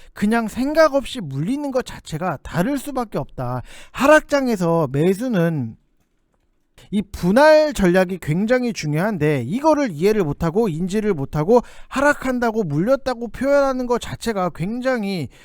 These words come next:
웃길 수밖에 없다. 최근에 여러분들 뭐 유튜브에도 같이 드렸던 것 중에 하나가 노란 풍선만 보더라도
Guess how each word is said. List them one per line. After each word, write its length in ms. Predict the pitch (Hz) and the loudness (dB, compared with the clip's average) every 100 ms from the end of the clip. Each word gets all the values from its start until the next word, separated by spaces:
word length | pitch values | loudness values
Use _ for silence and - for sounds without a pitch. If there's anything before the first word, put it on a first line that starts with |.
| - - | -20 -10
웃길 320 | 226 240 302 | -10 -2 -4
수밖에 400 | 247 240 226 180 | -2 -2 0 0
없다. 400 | 147 - 135 135 | -4 -2 -2 -2
최근에 380 | - 269 302 262 | -2 -4 0 2
여러분들 440 | 175 233 226 208 | 4 4 4 0
뭐 260 | 175 156 143 | 2 2 0
유튜브에도 500 | 151 180 214 208 196 | -4 -6 -2 0 0
같이 300 | 185 147 226 | -4 -6 -4
드렸던 400 | 220 208 208 208 | -2 -2 -2 -2
것 100 | 185 | -2
중에 200 | - 156 | -6 -6
하나가 480 | 180 220 165 208 147 - - - - | -4 -4 -2 0 -2 -6 -20 -20 -6
노란 340 | 151 214 302 294 | 2 6 6 4
풍선만 520 | 285 269 262 240 202 | 0 0 0 0 -2
보더라도 680 | 139 165 175 143 147 143 | -2 -2 0 0 -2 -4